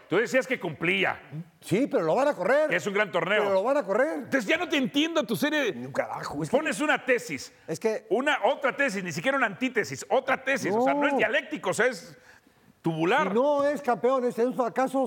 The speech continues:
Speaker 2: sí, sí. Avanza, hace más, pero lo van a correr si no es campeón, porque ya es su tercera oportunidad.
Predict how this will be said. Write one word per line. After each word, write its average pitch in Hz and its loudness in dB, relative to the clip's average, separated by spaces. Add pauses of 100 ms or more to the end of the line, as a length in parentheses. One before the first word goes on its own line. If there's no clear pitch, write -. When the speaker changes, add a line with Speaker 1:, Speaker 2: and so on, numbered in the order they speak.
Speaker 2:
sí, 262 0
sí. 233 -2 (1000)
Avanza, 247 0 (640)
hace 226 2
más, 254 0 (180)
pero 202 2
lo 214 2
van 269 2
a 254 -2
correr 233 0
si 214 -4
no 254 -2
es 208 -4
campeón, 233 0 (160)
porque 160 -6
ya 196 4
es 170 -4
su 233 -2
tercera 165 0
oportunidad. 185 0